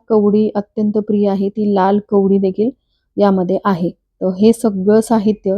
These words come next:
तुम्हाला धनलक्ष्मी कुंचमच्या सेटमध्ये मिळून जातं, जर तुम्ही हा सेट तिच्याकडनं मागवला. आणि तुमची सेवा झाल्यानंतर परत अशाच प्रकारे पाऊचमध्ये सगळं साहित्य टाकायचं आणि हा बॉक्स जो आहे तो ठेवून द्यायचा. तर धनलक्ष्मी कुंचमच्या सेटमध्ये या सर्व वस्तू तुम्हाला मिळतात.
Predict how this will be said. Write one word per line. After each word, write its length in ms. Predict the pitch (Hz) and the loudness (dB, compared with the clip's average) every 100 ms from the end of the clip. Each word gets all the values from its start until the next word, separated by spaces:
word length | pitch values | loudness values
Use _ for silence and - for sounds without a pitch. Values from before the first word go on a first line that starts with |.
| 202 | -4
तुम्हाला 300 | 196 190 190 | -4 -2 -2
धनलक्ष्मी 580 | 190 202 208 202 - 220 | 0 0 0 -2 0 -2
कुंचमच्या 640 | 220 196 185 190 190 202 247 _ _ _ _ | 0 0 0 -2 -2 -4 -6 _ _ _ _
सेटमध्ये 580 | - 220 220 233 214 202 | -2 2 4 4 2 2
मिळून 320 | 226 226 202 | 2 2 2
जातं, 300 | 185 175 180 | -2 -6 -8
जर 160 | 180 208 | -2 -2
तुम्ही 300 | 202 196 202 | -2 -4 -4
हा 180 | 196 196 | -4 -6
सेट 240 | - 208 208 | -2 -2 -2
तिच्याकडनं 500 | 202 196 - 185 196 | -4 -4 -2 -2 0
मागवला. 440 | 208 185 175 170 170 _ _ _ - _ _ - | 0 0 -2 -2 -6 _ _ _ -20 _ _ -2
आणि 180 | 214 240 | 2 4
तुमची 280 | 254 247 254 | 4 4 4
सेवा 240 | 240 233 | 2 4
झाल्यानंतर 400 | 226 220 220 233 | 4 2 0 0
परत 240 | 233 240 240 | 0 0 -2
अशाच 360 | 220 - 226 - | -4 -6 -8 -6
प्रकारे 320 | 220 220 214 | -4 -2 0
पाऊचमध्ये 540 | 208 202 214 208 202 | 2 0 0 0 0
सगळं 240 | 202 202 196 | 0 -2 -2
साहित्य 440 | 214 208 196 202 190 | -2 -4 -4 -4 -2
टाकायचं 500 | 190 196 202 214 220 - _ _ - | -2 -2 -2 -2 -6 -8 _ _ -4
आणि 320 | 196 214 220 185 | 2 2 2 0
हा 140 | 214 | 0
बॉक्स 340 | 202 202 208 | 4 2 2
जो 80 | 214 | 0
आहे 220 | 202 196 | 0 0
तो 140 | 196 233 | -4 -6
ठेवून 320 | - 247 220 | 0 2 2
द्यायचा. 300 | 190 175 180 - _ _ _ - | 0 -2 -6 -18 _ _ _ 0
तर 100 | 233 | 2
धनलक्ष्मी 520 | 226 254 254 254 262 | 6 6 4 4 0
कुंचमच्या 500 | 254 233 233 226 220 | 0 0 -2 -4 -4
सेटमध्ये 500 | 226 214 214 214 214 | -4 -6 -4 -4 -2
या 100 | 220 | -4
सर्व 320 | 214 208 196 202 | -2 -4 -2 -2
वस्तू 300 | 202 - 208 | -2 -2 -4
तुम्हाला 440 | 196 202 190 196 | -2 -2 -2 0
मिळतात. 440 | 208 208 202 170 | 0 2 0 -6